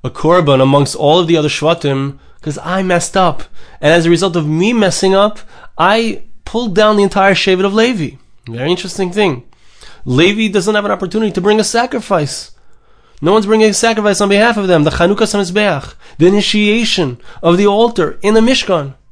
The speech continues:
They're not involved. The Levium are not involved. Okay, they're involved maybe as the Ko-, the Kohanim are involved in the actual Avodah, but nothing's being brought on their behalf. Nothing's being brought on behalf of this Shevet. We're not, we're, we're just secondary here. We're just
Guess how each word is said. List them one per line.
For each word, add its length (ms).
They're 220
not 180
involved. 440
The 60
Levium 340
are 100
not 140
involved. 640
Okay, 240
they're 120
involved 420
maybe 240
as 120
the 60
Ko-, 180
the 120
Kohanim 600
are 140
involved 300
in 60
the 60
actual 360
Avodah, 540
but 220
nothing's 280
being 180
brought 180
on 80
their 120
behalf. 680
Nothing's 260
being 280
brought 180
on 100
behalf 360
of 100
this 120
Shevet. 500
We're 160
not, 240
we're, 320
we're 240
just 480
secondary 640
here. 220
We're 100
just 220